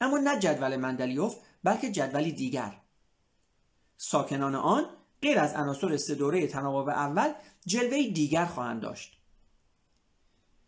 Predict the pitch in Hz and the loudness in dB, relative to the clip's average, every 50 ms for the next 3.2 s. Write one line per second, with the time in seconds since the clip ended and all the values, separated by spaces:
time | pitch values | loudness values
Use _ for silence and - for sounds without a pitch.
0 | _ - - - - - 156 143 143 139 143 190 202 196 220 208 202 156 143 143 | _ -20 -16 -8 -2 0 2 4 2 4 4 2 2 2 2 0 2 2 2 2
1 | 143 139 139 147 143 170 220 262 269 269 254 226 165 156 135 127 131 147 139 120 | 2 2 2 2 2 2 2 2 2 0 -2 0 0 0 0 2 2 0 0 0
2 | 117 135 147 165 156 151 - 143 131 123 - 143 139 135 135 139 139 131 - - | 0 -2 -2 -2 -2 -2 -2 -4 -4 -4 -2 -2 -4 -2 -2 -4 -6 -6 -4 -2
3 | 147 170 226 285 | 0 0 0 0